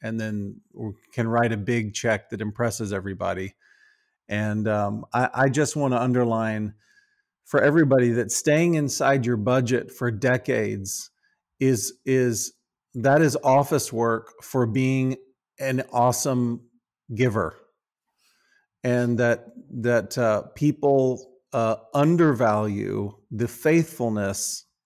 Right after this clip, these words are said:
of stewarding money, and they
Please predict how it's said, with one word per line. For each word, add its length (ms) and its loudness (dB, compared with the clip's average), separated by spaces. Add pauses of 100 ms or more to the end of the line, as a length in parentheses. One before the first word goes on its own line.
(200)
of 520 0 (100)
stewarding 640 2
money, 520 -2 (560)
and 160 -2
they 220 -4